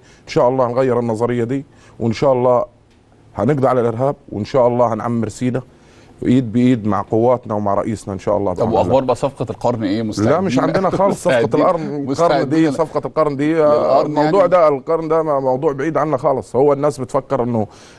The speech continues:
Speaker 1: ال-، اول حاجه الفلسطينيين دول عندهم قضيه القدس، لا يمكن يسيب ارضه ويجي، واحنا مش هنسمح لحد يوصل.
Speaker 2: طبعاً.
Speaker 1: وقال الرئيس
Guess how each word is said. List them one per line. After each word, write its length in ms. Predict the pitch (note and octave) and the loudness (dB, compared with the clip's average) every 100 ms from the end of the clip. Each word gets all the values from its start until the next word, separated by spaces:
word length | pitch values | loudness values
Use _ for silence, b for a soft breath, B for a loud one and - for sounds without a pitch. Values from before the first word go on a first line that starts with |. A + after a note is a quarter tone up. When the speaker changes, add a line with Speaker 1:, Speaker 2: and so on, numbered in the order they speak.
| B | B
Speaker 1:
ال-، 540 | G2+ G2+ G#2+ G2+ - - B B D#3 | 0 2 2 2 0 -6 B B 0
اول 200 | E3+ D#3 | 2 2
حاجه 160 | F3 | 0
الفلسطينيين 560 | C#3 C#3+ C3 C3+ D#3 D3+ | -2 -2 -6 -8 -6 -2
دول 180 | D3 C3+ | 0 0
عندهم 320 | C3 D3+ C#3+ | 0 0 0
قضيه 380 | B2 C3+ C#3+ C#3 | -2 0 0 -2
القدس، 460 | A#2 A#2+ - - - - b b | -2 -4 -6 -18 -20 -20 b b
لا 140 | B2+ D3+ | 2 4
يمكن 280 | D#3+ C3+ | 2 0
يسيب 300 | C3 - D3 | -2 0 0
ارضه 240 | C#3+ C#3+ C#3 | 0 0 0
ويجي، 320 | B2+ A2 G#2+ | 0 0 0
واحنا 560 | C#3 E3+ E3+ E3+ E3+ - _ b b b A2+ | 0 0 0 0 0 -4 _ b b b -4
مش 240 | B2 - | -2 0
هنسمح 320 | D#3+ - A#2+ | -2 -2 -6
لحد 220 | A#2 A2 | -6 -2
يوصل. 280 | G#2+ F#2 F#2 - - | -2 -2 -6 -8 -2
Speaker 2:
طبعاً. 240 | E2+ F2 | 0 2
Speaker 1:
وقال 260 | G#2 B2+ D3+ | 0 2 2
الرئيس 580 | C3 B2+ C3+ A#2 - | 2 0 -2 -8 -18